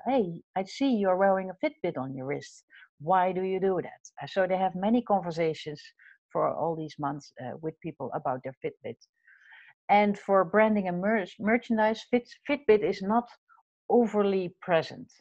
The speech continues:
And I think that that is what Fitbit does well. People re-, recognize, uh, the, the wristband, but, uh, it's not shouting the brand and it's not overdoing it. And, uh, I think that that's a very positive thing,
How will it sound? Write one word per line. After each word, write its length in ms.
And 180
I 100
think 240
that 160
that 240
is 220
what 240
Fitbit 320
does 220
well. 400
People 440
re-, 220
recognize, 720
uh, 520
the, 180
the 120
wristband, 640
but, 180
uh, 320
it's 200
not 200
shouting 840
the 80
brand 500
and 120
it's 220
not 240
overdoing 720
it. 180
And, 160
uh, 160
I 160
think 160
that 160
that's 280
a 100
very 360
positive 380
thing, 260